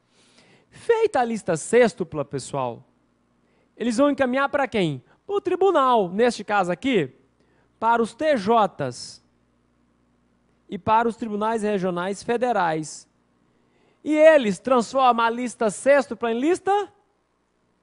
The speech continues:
tríplice. Em lista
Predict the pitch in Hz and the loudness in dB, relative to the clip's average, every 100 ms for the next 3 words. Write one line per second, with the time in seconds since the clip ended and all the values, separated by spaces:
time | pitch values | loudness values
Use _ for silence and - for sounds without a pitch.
0 | _ _ - 185 220 185 160 135 - - | _ _ -12 -8 -8 -10 -14 -14 -16 -18
1 | 127 117 - _ _ _ _ _ _ _ | -18 -18 -20 _ _ _ _ _ _ _
2 | _ _ _ _ _ _ _ _ _ _ | _ _ _ _ _ _ _ _ _ _
3 | _ _ _ 147 139 147 175 - 185 196 | _ _ _ -10 -8 -8 -10 -10 -8 -8